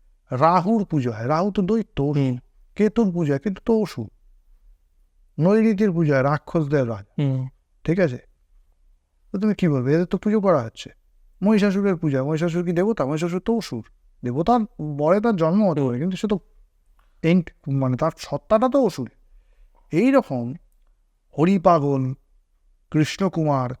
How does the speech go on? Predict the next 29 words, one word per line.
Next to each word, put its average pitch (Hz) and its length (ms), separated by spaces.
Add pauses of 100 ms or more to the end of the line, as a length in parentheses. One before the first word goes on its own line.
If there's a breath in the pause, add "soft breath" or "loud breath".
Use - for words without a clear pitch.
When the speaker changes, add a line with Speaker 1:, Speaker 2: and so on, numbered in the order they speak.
Speaker 1:
কালকুমার, 143 760
জলকুমার, 131 840 (460)
এরকম 143 320
করে 156 140
সব 160 140 (160)
পূর্ব 139 240
বাংলা 151 280
অদ্ভুত 139 300
অদ্ভুত 165 280
নি-, 131 600
আহ, 117 500
বাবা 139 340
নিশানাথ, 165 560 (1040)
ঠিক 170 120
আছে? 135 200 (360)
আবার 147 260
রাজবংশীদের 170 720
মধ্যে 165 260
আছে 151 140
মাসান 143 440
ঠাকুর, 131 380 (480)
এদের 208 140
মধ্যে 220 200
কিন্তু 214 200
অনেক 170 340
দৈত্য 160 420
সত্তার 160 380
পূজা 123 260
আছে। - 260